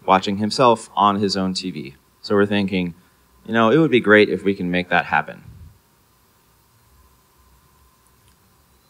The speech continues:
Um, so we performed our research in December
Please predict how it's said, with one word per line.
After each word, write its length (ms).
Um, 720
so 260
we 280
performed 400
our 100
research 380
in 380
December 560